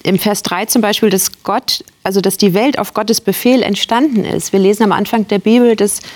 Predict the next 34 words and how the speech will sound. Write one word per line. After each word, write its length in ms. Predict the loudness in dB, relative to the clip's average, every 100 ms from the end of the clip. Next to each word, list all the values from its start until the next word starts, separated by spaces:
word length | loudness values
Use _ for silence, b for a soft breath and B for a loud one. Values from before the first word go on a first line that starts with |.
| B -4
dass 160 | -2
am 160 | 0 0
Anfang 320 | -2 0 2
nur 160 | 2 0
Geist 400 | -2 0 -2 -4
über 240 | -2 0 0
dem 320 | 0 0 0
Wasser 420 | 0 -2 -2 -2
war. 320 | -2 -4 -4 B B B B
Und 160 | 0 2
wir 180 | 2 2
wissen 380 | 2 4 4
heute, 240 | 4 0 0
dass 180 | 0 -2
alles, 380 | -2 2 2 2
was 180 | -2 -2
es 180 | -4 -2
gibt, 380 | -2 -4 -8
also 200 | -4 -2
angefangen 580 | -2 0 0 0 -2 -2
von 240 | -2 0 4
Glühbirnen, 720 | 6 6 4 2 2 2 2
da 180 | 0 0
war 160 | 0
erst 300 | 0 -2 0
mal 300 | 2 4 2 2
eine 140 | 4
Idee 400 | 4 4 4 4
in 140 | 4 2
einem 320 | 0 0 2
Geist 420 | 2 2 0 -2
von 180 | -2 -2
einem 300 | 0 0 2
Menschen, 380 | 2 2 4